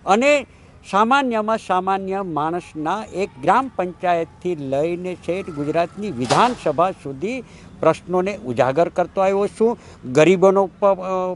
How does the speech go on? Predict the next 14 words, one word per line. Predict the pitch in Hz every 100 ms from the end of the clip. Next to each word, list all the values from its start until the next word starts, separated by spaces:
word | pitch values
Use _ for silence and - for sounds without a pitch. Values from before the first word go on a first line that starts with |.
| -
પ્રશ્ન | 190 - 196
હોય, | 202 151 208 208 - -
વેપારીઓનો | 107 135 143 175 185 196 196 202 190
હોય, | 190 208 202 - -
મધ્યમ | 131 120 165
વર્ગના | 190 190 180 190
પ્રશ્નો | 190 190 - 202
હોય, | 190 214 202
એટલે | 196 233
કે | 233
તમામ | 233 214 226 302 302 233 -
સમાજ | 208 226 247 196
અથવા | - 233
શોષિત, | 226 - 202 - 214 214